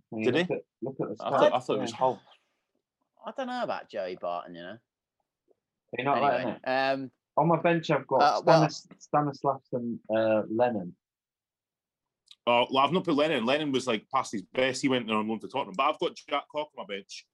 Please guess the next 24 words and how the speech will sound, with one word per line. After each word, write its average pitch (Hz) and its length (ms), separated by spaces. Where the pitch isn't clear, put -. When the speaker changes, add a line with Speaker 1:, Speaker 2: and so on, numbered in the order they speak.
Speaker 2:
Ashley 127 300
Speaker 3:
I - 20
Speaker 2:
Westwood. 156 320
Speaker 3:
went 185 120
for, 160 100
uh, 139 540
I - 60
went 156 180
for 117 100
Hendrick 127 420
and 117 80
Arfield 92 540
in 92 100
the 90 100
middle. 92 380
Speaker 2:
Fucking - 540
hell, 160 100
so 147 140
we 135 60
just 175 200
all 160 160
went 147 180
different 147 280
people. 110 280